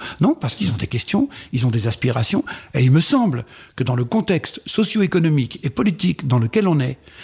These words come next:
peut-être plus que jamais, on se pose des questions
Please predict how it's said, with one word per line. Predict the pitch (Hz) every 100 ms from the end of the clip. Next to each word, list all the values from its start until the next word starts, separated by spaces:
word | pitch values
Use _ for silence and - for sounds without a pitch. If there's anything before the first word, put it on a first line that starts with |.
| - -
peut-être | 156 156 -
plus | - 320 262 -
que | 165
jamais, | 147 131 117 - - - -
on | 143
se | 131
pose | - 180 143
des | 120
questions | 110 117 - 131